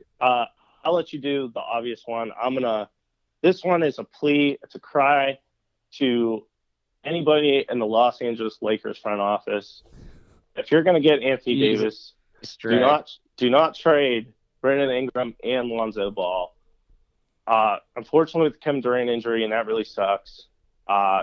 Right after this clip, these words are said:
Speaker 1: you know, he just ruptured his Achilles. It kinda changed the landscape of free agency, so, you know, that kinda opens up the door for guys now like Kyrie. Bottom line is, you don't need to sell all of your young assets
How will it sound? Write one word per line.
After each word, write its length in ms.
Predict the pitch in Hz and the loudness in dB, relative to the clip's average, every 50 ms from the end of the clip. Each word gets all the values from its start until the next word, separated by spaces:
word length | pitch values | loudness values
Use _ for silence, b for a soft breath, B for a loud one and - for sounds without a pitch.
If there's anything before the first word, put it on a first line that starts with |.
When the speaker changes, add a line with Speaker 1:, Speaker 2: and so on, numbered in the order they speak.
| 80 73 | -2 -6
Speaker 1:
you 100 | 107 107 | -6 -6
know, 340 | 104 98 98 95 92 - - _ _ _ _ - - _ _ _ _ _ _ _ | -4 -4 -4 -4 -4 -6 -10 _ _ _ _ -20 -20 _ _ _ _ _ _ _
he 200 | _ - - 113 | _ -8 -6 -4
just 260 | 110 117 107 - - - | -4 -4 -4 -6 -6 -2
ruptured 360 | - 117 113 - - - 107 104 | 0 2 2 2 0 -2 -2 -2
his 100 | 98 - | -2 -2
Achilles. 540 | - - 135 120 117 117 113 107 - - _ _ _ _ _ _ _ _ _ _ _ _ _ _ _ _ _ _ _ _ _ _ _ _ _ _ _ _ _ - | 0 2 4 4 4 4 2 2 0 -4 _ _ _ _ _ _ _ _ _ _ _ _ _ _ _ _ _ _ _ _ _ _ _ _ _ _ _ _ _ -6
It 160 | - 147 - | -6 -4 0
kinda 260 | - 208 220 226 214 | 4 4 4 4 2
changed 260 | - - 226 214 196 185 | 0 2 2 4 4 4
the 60 | 165 | 4
landscape 400 | 180 185 180 - - 170 160 - | 4 4 2 2 0 0 2 2
of 80 | 147 | 0
free 220 | - - 151 147 147 | 2 2 2 4 2
agency, 440 | 139 127 147 139 - - 147 143 135 | 2 0 -4 -6 -4 0 0 0 0
so, 520 | - - - 147 139 139 135 131 127 117 | 0 2 4 4 4 6 4 2 0 0
you 100 | - 143 | -2 0
know, 140 | 143 135 127 | 0 2 2
that 160 | 123 131 131 | 2 0 -2
kinda 160 | - 160 147 139 | -2 -2 0 0
opens 240 | - 131 131 127 113 | 0 -2 -4 -6 -8
up 120 | 131 113 | -8 -8
the 80 | 120 110 | -8 -6
door 240 | - 120 120 120 110 | -2 0 0 0 0
for 160 | - 117 104 | -4 -6 -2
guys 320 | 110 104 107 107 107 - | 0 2 2 2 0 -2
now 180 | 110 104 104 104 | -2 -2 0 0
like 180 | 101 98 92 | 0 -2 -4
Kyrie. 540 | - 107 92 95 95 95 98 98 98 95 - _ _ _ _ - | -4 -4 -4 -4 -4 -4 -6 -6 -6 -8 -10 _ _ _ _ -6
Bottom 180 | 156 175 170 151 | -2 0 0 0
line 260 | 135 131 127 120 113 | 0 0 -2 -2 -4
is, 320 | 107 107 101 - - - _ _ | -6 -8 -8 -10 -14 -20 _ _
you 100 | - 135 | -6 -2
don't 160 | 165 185 180 143 | 0 0 0 0
need 120 | 143 139 | -4 -6
to 80 | 131 123 | -6 -8
sell 480 | - - - 127 127 127 123 - - _ _ - | -8 -6 -2 0 0 0 0 -2 -6 _ _ -4
all 260 | 120 127 131 135 135 | -2 0 0 0 -2
of 100 | 127 123 | -2 -2
your 180 | 135 131 127 123 | -2 0 0 0
young 240 | 120 117 117 113 | -2 -2 -4 -4
assets 680 | 107 104 110 107 95 - - 113 107 104 101 - - _ | -6 -6 -6 -6 -8 -8 -6 -4 -4 -4 -6 -8 -14 _